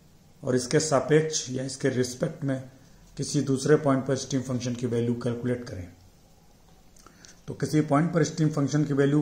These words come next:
क्या देती है, किसी फिक्स point, जो भी हमारा standard point है, ए मान लीजिए है, उस point और जिस point पर भी आप value निकाल रहे हैं, उसको ज्वाइन करने वाले किसी भी curve से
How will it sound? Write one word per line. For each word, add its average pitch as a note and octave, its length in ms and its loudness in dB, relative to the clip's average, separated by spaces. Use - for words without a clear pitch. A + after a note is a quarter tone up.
क्या D3 140 6
देती B2 340 0
है, A#2 140 -4
किसी C#3+ 240 0
फिक्स E3+ 320 -2
point, A#2+ 300 -2
जो C3 120 4
भी D#3 120 4
हमारा B2+ 240 2
standard A#2+ 480 -2
point A2+ 260 -8
है, C#3+ 160 -8
ए C3+ 140 2
मान A#2 200 -4
लीजिए A2 280 -8
है, B2 140 -10
उस D#3+ 320 0
point E3+ 420 2
और D3 360 2
जिस C#3 280 -2
point D#3 340 4
पर D3+ 100 6
भी D3 140 6
आप C3 200 6
value B2+ 220 2
निकाल B2 300 0
रहे A2+ 200 -6
हैं, - 180 -8
उसको C3+ 500 -4
ज्वाइन C3 260 4
करने D3 440 2
वाले B2+ 240 4
किसी D#3 320 0
भी D#3+ 160 4
curve C3 260 4
से - 260 -4